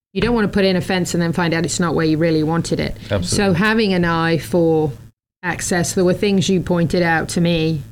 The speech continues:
Speaker 1: you know, when you were walking the property with me, like, "Well, you know, this here would make a difference and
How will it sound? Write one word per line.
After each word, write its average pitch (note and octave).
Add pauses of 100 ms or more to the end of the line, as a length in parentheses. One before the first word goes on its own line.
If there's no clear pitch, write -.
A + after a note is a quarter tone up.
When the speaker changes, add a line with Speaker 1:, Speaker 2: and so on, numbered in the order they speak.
(120)
Speaker 1:
you F3
know, E3
when E3
you E3
were D#3+
walking E3
the D3+
property G3+
with D#3+
me, D#3+
like, D3+
"Well, D#3+
you D#3
know, D#3
this F3+
here E3
would D#3
make D#3+
a D#3+
difference D3+
and D3